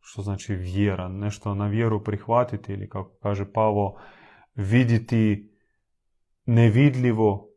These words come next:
okom vjere? Nejasno. Mi s-, mi smo pripadnici gnostičke tradicije, tradicije spoznavatelja.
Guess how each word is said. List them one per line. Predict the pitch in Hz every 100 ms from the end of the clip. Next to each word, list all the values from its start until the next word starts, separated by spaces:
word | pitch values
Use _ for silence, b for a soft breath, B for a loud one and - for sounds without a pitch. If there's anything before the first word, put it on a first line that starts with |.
| _ -
okom | 113 117 - 107 101
vjere? | 101 123 127 110 98 - _ _ _ _ _ _ _ _ _ _ _ _ - 120 110 104 107 110 - - - - 117 _ 147 143 131
Nejasno. | 110 107 113 117 107 98 - 107 - _ _ _ -
Mi | 110 135 147 143 - -
s-, | - - -
mi | 135 135
smo | - 131 127 123 -
pripadnici | 123 123 127 127 117 123
gnostičke | 107 123 139 123 - - 104
tradicije, | - 101 107 143 147 - 117 107 110
tradicije | - 110 117 135 135 123 117 113 -
spoznavatelja. | - - 139 139 139 113 117 127 127 110 120 120 120 117 110 110 101